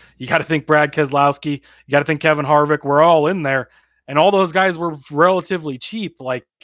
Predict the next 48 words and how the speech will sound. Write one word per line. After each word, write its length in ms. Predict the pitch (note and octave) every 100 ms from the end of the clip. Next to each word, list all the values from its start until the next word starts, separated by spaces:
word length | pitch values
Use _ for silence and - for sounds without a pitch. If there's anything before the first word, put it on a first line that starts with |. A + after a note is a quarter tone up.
| _ _ _ _ -
you 120 | C#3+
end 100 | F3+
up 100 | E3
playing 260 | F#3+ F3+
some 200 | E3 F3+
of 40 | F3+
these, 220 | F3+ C#3+
the 100 | B2+
Kyle 320 | - C3 C3+
Busches, 460 | C3+ D3+ - D3 -
like 160 | D3+
we 80 | D#3
talked 340 | D#3+ F3 E3+ D#3
about. 360 | D#3+ D#3+ D#3 _ _ _ -
You 80 | C#3+
know, 160 | C#3+
a 40 | C#3
lot 200 | C#3+ F3
of 60 |
these 140 | E3 D3
guys 220 | D#3+ D#3
had 140 | C3
issues, 400 | D3+ F3 F#3 D#3+
problems, 480 | - E3+ E3+ E3 D#3
like, 240 | C#3 - _ _ _
especially 420 | - - F3+ F#3+ F#3+
with 120 | F3+
the 80 | E3+
craziness 500 | F3 F3+ E3+ F3 E3+
we've 180 | D3
seen 280 | - F3 E3+
these 160 | D#3 C3+
past 340 | E3 E3+ -
few 140 | D#3 C#3+
weeks. 400 | F#3 C#3 - _ _ _ _ _ _
We 100 | G#3+
now 220 | G3+ E3+ D#3+
at 220 | F3 -
super 180 | G3 C#3+
speedways, 400 | F#3+ F3 D3 B2
we 80 |
always 240 | C#3 D3 -
preach, 320 | - C3+ -
"Don't 240 | D3 D#3
fill 200 | - C#3
out 160 | C3 B2+
your 100 | B2+
entire, 480 | A#2+ D3 C3+ B2+